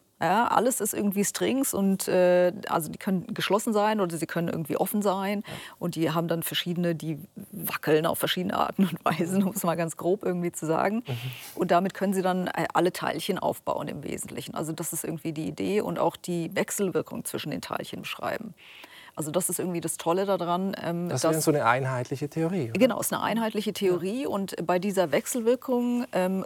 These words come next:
Speaker 1: kommt auch die Gravitation damit raus. Also das ist irgendwie das Wichtige. Man
Speaker 2: Mhm.
Speaker 1: kriegt nicht nur diese drei Kräfte, die man im Standardmodell hat, sondern man kriegt die Gravitation gleich dazu.
Speaker 2: Mhm.
Speaker 1: Und das hat man schon in den siebziger, siebziger, achtziger Jahren hat man das irgendwie gemerkt, dass man das machen kann mit der Stringtheorie und,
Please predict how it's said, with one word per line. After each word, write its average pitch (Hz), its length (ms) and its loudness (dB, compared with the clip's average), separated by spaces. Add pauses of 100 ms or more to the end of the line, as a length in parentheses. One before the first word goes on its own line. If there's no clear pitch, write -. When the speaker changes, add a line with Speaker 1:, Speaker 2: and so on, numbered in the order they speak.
Speaker 1:
kommt 220 320 2
auch 190 140 4
die 185 100 -10
Gravitation 170 640 -2
damit - 300 -4
raus. - 340 -10
Also 170 160 -2
das 170 200 -2
ist - 100 -2
irgendwie 151 260 -2
das 147 160 -8
Wichtige. 156 300 -8
Man - 160 -4
Speaker 2:
Mhm. - 20 -6
Speaker 1:
kriegt - 300 -4
nicht 202 240 -4
nur 208 320 2 (340)
diese 175 600 0
drei 160 240 2
Kräfte, - 360 -4
die 196 120 -2
man 185 160 0
im 180 80 -4
Standardmodell 233 800 0
hat, 226 200 -4
sondern 208 460 4
man 170 100 0
kriegt - 320 -4
die 170 60 -2
Gravitation 190 800 2
gleich 160 380 0
dazu. - 340 -6 (240)
Speaker 2:
Mhm. 139 60 -4 (360)
Speaker 1:
Und 170 140 -4
das - 140 -4
hat 175 100 -2
man 196 100 0
schon 190 220 -2
in 180 100 0
den - 20 -6
siebziger, 170 720 0
siebziger, - 360 -2
achtziger 160 320 -2
Jahren 220 420 0
hat 202 140 -6
man 185 100 -4
das 170 140 -6
irgendwie 165 240 -4
gemerkt, - 440 -4
dass 190 120 -6
man 160 100 -6
das 143 160 -6
machen 226 220 -4
kann 220 180 -4
mit 208 160 -4
der 202 60 -4
Stringtheorie 202 720 -2
und, 165 200 -4